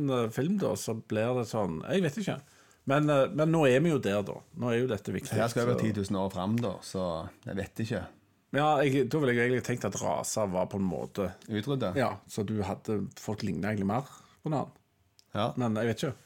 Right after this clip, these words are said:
Speaker 1: Men, eh, det er fryktelig, egentlig helt uviktig.
Speaker 2: Alle skulle egentlig vært sånn slightly Asian, European, African.
Speaker 1: Stemmer det.
Speaker 2: Ja.
Speaker 1: Det er helt korrekt. Det, det er vanskelig å gjøre noe med, så det passer sikkert greit å bare gå videre. Eh, ja.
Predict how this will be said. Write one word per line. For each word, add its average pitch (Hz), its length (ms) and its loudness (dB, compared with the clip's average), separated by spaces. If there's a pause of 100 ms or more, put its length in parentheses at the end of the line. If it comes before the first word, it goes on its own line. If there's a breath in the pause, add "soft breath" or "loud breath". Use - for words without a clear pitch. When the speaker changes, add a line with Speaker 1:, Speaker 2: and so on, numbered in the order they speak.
(640 soft breath)
Speaker 1:
Men, 127 220 2
eh, 127 200 4 (180)
det 120 100 2
er 107 240 4
fryktelig, 104 440 -4 (440)
egentlig 104 320 -2
helt 98 160 -4
uviktig. - 240 -10
Speaker 2:
Alle 101 240 -2
skulle 110 220 -2
egentlig 107 160 0
vært 104 100 -2
sånn 98 160 -4
slightly 104 380 0 (100)
Asian, 117 400 0
European, 104 560 0
African. 127 480 0
Speaker 1:
Stemmer 113 380 -4
det. 123 80 2 (180)
Speaker 2:
Ja. 104 140 -2 (100)
Speaker 1:
Det 104 140 -2
er 104 80 0
helt 104 100 -6
korrekt. - 300 -8 (480 loud breath)
Det, 123 160 2 (100)
det 123 140 4
er - 20 2
vanskelig 110 380 2
å 104 80 4
gjøre 98 160 0
noe 95 100 -2
med, 95 240 -4
så - 100 -8
det 104 180 -2
passer 101 360 -4
sikkert 101 320 -4
greit 101 220 -4
å - 20 -4
bare 107 160 -2
gå 101 80 0
videre. 117 380 2 (640 loud breath)
Eh, 107 1700 2
ja. 135 120 4